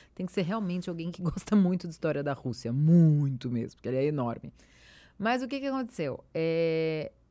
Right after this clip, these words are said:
quando eu me divorciei, eu visitei pela primeira vez um lugar de tristeza e de melancolia,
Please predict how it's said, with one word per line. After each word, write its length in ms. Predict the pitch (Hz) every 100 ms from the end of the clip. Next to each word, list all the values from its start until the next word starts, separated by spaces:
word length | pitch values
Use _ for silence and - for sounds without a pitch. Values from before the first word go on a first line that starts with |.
| _
quando 260 | 320 480 311
eu 60 |
me 80 | 180
divorciei, 760 | 151 135 131 - 156 151 127 - _ _ _ _ _
eu 320 | 185 185 196 - _ _ _ _
visitei 720 | 170 156 285 294 233 226 208 202
pela 220 | 160 165
primeira 360 | 175 185 254
vez 260 | 202 175 156
um 120 | 196
lugar 360 | 208 180 170 160
de 220 | 147 240
tristeza 720 | - 175 - 165 156 131 135
e 100 | 156
de 120 | 185 175
melancolia, 960 | 156 151 147 - 131 147 170 135 117